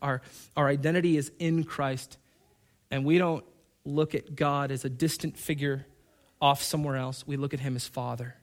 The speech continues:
And what we see in the Old Testament is about fourteen times God is referred to as a father, but it's always nationally. It, it's never individually, and it's, and it's not personally,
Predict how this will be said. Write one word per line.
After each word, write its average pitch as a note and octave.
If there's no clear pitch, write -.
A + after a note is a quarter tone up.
And D3+
what G#3+
we A#3
see G3+
in F#3+
the E3+
Old D3+
Testament D3+
is C#3+
about C#3
fourteen F3+
times C#3
God E3+
is F3+
referred E3
to C#3+
as E3
a E3+
father, D#3+
but C#3+
it's C#3+
always G3+
nationally. D#3+
It, F3
it's F3
never G3+
individually, G3
and E3
it's, D#3+
and F3
it's E3+
not F3+
personally, D#3